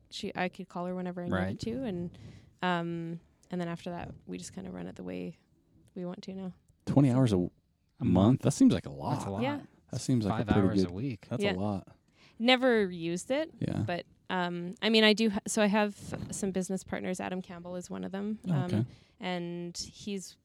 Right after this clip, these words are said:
Speaker 1: wonderful in terms of any of the legal stuff or,
Speaker 2: Mm-hmm.
Speaker 1: or just, like, strategizing. We, we meet w-, at least once a year for
Speaker 2: Right.
Speaker 1: strat meetings, and then another, two of my best friends are also business partners, which is risky going into business with friends,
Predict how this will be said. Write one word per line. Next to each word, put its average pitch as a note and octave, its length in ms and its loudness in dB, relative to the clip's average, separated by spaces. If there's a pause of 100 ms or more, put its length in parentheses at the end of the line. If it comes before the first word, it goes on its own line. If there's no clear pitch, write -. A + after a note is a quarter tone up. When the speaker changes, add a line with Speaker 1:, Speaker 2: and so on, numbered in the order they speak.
(120)
Speaker 1:
wonderful F3 520 -6
in E3+ 120 -4
terms E3+ 280 -10
of E3 180 -10
any E3+ 200 -8
of E3 40 -6
the E3 80 -6
legal E3+ 280 -8
stuff E3+ 480 -8
or, - 60 -2
Speaker 2:
Mm-hmm. G2+ 260 0 (300)
Speaker 1:
or F#3 100 -2
just, F3+ 300 -4
like, E3 240 -8 (260)
strategizing. F#3+ 960 -4
We, F3 160 -6 (140)
we F3+ 100 -2
meet F3 140 -2
w-, - 200 -12
at F#3+ 120 -2
least A3 280 -4
once F3+ 220 -4
a F3+ 40 -8
year F3 360 -6
for F#3+ 200 -10
Speaker 2:
Right. F#3 240 -4
Speaker 1:
strat F3+ 240 -6 (540)
meetings, G3+ 480 0
and G3+ 160 -2
then F#3+ 140 2
another, F3+ 640 -2 (140)
two - 120 -2
of G#3 60 2
my F#3+ 120 0
best F3 260 -4
friends E3+ 300 -6
are E3+ 360 -6
also E3+ 260 -8
business E3+ 320 -10
partners, - 400 -10
which - 280 -8 (360)
is G3 160 2
risky G#3 380 2
going F3+ 260 0
into E3+ 240 -4
business F3 400 -8
with F3+ 140 -12
friends, - 400 -8